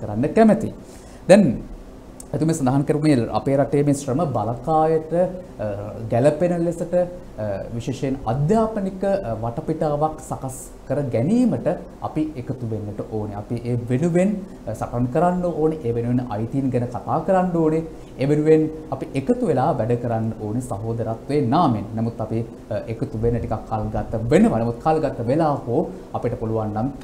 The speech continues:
අපිටම අනන්‍ය වෙච්ච ක්‍රමයකට සකස් කරගන්නට සහ එය වැඩ ලෝකයට, ශ්‍රම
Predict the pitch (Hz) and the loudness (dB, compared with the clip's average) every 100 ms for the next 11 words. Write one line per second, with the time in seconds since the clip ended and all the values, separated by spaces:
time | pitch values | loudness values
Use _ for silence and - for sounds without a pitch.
0 | - 113 220 190 - - 135 214 165 104 | -8 0 2 2 0 -2 0 2 2 -2
1 | 104 - - - 139 135 131 131 123 175 | -6 -8 -8 -2 0 2 0 0 0 -2
2 | - - - 139 135 - - 107 113 110 | -4 -14 -14 -6 -6 -6 -8 -4 -2 0
3 | 117 120 123 - 156 180 - - 147 127 | 0 -2 -4 -2 -2 -2 -6 0 0 4
4 | 127 196 240 113 - 101 - 165 | 6 8 8 4 0 -6 -2 2